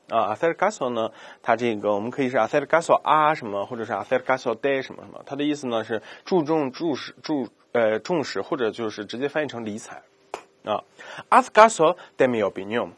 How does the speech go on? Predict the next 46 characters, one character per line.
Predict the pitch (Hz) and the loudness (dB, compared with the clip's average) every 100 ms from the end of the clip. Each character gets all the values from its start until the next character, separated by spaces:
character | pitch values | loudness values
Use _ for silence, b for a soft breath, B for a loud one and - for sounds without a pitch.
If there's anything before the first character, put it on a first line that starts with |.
| _ - | _ 0
"Haz | 180 185 185 - - | 2 2 -2 -6 -2
caso." | 113 101 - 85 104 _ _ _ _ _ _ - | -2 -2 -4 -4 -6 _ _ _ _ _ _ -6
<clears throat> | 180 160 - | -4 -4 -2
"Haz"， | 151 165 - _ | -2 -2 -8 _
哎， | - 175 | -8 -8
好 | - | -8
熟 | - 110 | -8 -8
悉 | 117 147 | -10 -8
啊， | 131 - b b - | -10 -12 b b -6
又 | 151 | -4
熟 | - | -4
悉 | 143 - 156 | -6 -4 -2
又 | 156 127 | 2 0
不 | 113 | -2
太 | - 117 | -4 -4
能 | 107 107 | -2 -4
够 | 110 | -6
记 | 117 | -6
得 | 104 | -8
了 | - - | -6 -6
哈， | - 101 B B B | -4 -6 B B B
是 | - | -6
不 | 139 | 0
是？ | 147 123 | 2 2
hacer | 107 107 - 151 127 | 0 0 6 6 4
的 | 110 104 B B | 0 0 B B
命 | - 143 | -2 0
令 | 123 | 0
式 | 117 - 143 87 - | -2 -2 -2 -2 0
啊， | 107 92 | 0 2
你 | 175 196 151 147 190 196 190 165 151 139 | 4 6 6 4 4 4 4 4 4 4
要 | 165 156 139 | 4 6 6
重 | 131 - 202 160 | 4 4 4 4
视 | - 139 131 | -2 -2 0
我 | 113 107 | 2 0
的 | 110 110 | 0 -2
意 | 123 147 | -2 -4
见， | 117 120 110 110 | -2 0 0 -2
你 | 107 | -2
要 | 123 135 | 0 0
听 | 110 147 | -2 -6
听 | 135 131 | -6 -6
我 | 104 | -6
的 | 76 | -6
意 | 92 | -10
见。 | 87 76 | -12 -14